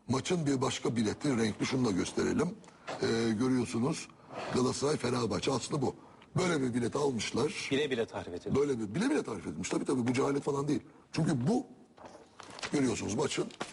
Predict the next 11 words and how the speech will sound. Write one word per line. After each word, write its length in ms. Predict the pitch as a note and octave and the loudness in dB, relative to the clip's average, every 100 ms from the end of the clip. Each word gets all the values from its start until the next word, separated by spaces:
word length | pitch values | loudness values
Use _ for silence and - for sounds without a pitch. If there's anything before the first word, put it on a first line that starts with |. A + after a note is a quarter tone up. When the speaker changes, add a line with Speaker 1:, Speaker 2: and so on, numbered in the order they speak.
| - | -10
Speaker 1:
şu 60 | - | 0
orijinal 300 | B2 B2 A#2 | 2 2 2
biletler 320 | G#2+ - D3+ | 0 0 0
böyle. 180 | A#2+ F#2 - - _ - | 2 0 -6 -20 _ -6
Speaker 2:
Ya, 80 | A2+ - - | -6 -8 -2
büyük 240 | C#3 F#3+ | 0 0
bir 80 | D#3 | 0
gazetede 360 | C3 C3 C#3 B2 | 0 -2 -2 -2
nasıl 300 | D3+ - G#2 | -2 -4 -6
bunu 60 | F#2 | -8
yaparlar? 520 | F2+ F#2+ F#2+ - | -8 -8 -8 -14